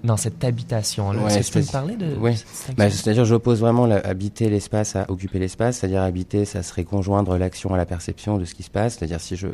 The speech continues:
Speaker 2: je vais quelque part, par exemple, enfin, éventuellement, euh, euh, c'est pas une ligne droite, le, le chemin le plus rapide de A à B, euh, euh, qui serait ça, hein, occuper l'espace, quel que soit le lieu dans lequel on serait, on ferait exactement la même chose. Là, non.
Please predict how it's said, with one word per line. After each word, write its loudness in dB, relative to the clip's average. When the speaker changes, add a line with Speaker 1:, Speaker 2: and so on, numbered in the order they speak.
Speaker 2:
je -14
vais -8
quelque -10
part, -6
par -8
exemple, -8
enfin, -6
éventuellement, -2
euh, -4
euh, -6
c'est -6
pas 4
une 6
ligne 4
droite, 2
le, -4
le -2
chemin -4
le -2
plus -6
rapide -2
de -2
A -2
à -2
B, -2
euh, 0
euh, -6
qui -6
serait -2
ça, 4
hein, 2
occuper -2
l'espace, 2
quel -2
que 0
soit -2
le 2
lieu 2
dans 2
lequel 0
on 2
serait, -4
on 2
ferait -4
exactement -2
la 2
même 0
chose. -2
Là, 2
non. 2